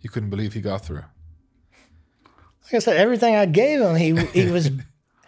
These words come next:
Speaker 3: He never failed at
Speaker 2: he,
Speaker 3: anything.
Speaker 2: he, he never didn't break a record, the gym record, ever. Of any of the lifts I gave him, if there was a gym record, he was beating it. I mean, he was,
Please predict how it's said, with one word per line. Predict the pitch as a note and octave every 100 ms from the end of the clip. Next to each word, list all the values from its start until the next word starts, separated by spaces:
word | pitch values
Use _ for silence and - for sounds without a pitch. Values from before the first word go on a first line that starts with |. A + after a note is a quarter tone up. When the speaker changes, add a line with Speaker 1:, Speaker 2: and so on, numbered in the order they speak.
| -
Speaker 3:
He | A2
never | A#2+ C#3+
failed | - - C3+ B2+
at | G2
Speaker 2:
he, |
Speaker 3:
anything. | B2+ C3+ A2+ G#3 G3+
Speaker 2:
he, | F3+ G3
he |
never | G3+ G#3+ B3 B3 A3+
didn't | D#3 B2+ G3+ G3+ E3
break | F3+ F#3
a | E3
record, | D#3 C3+ - A2 - _ _
the | C3 B2+
gym | D#3 D3
record, | C#3 A#2+ G#2+ - -
ever. | F3+ A#2+ G2+ - _
Of | - B2+ -
any | G#3+ A#3
of | G3+
the | F#3
lifts | G3 F#3+ D#3+
I |
gave | D#3 E3 E3
him, | C3 B2 A2+ - _ _ _ _ _ _ _ -
if | B2
there | F#3+
was | F#3+
a | F3+
gym | D3 F3+
record, | F3+ F3 E3+ D#3 - _ _ _ _ _ _ -
he | -
was | D#3
beating | G#2 C3 F2+
it. | - - _ _ _ _ _ _ -
I |
mean, | C#3
he | E3+
was, | G3+ C3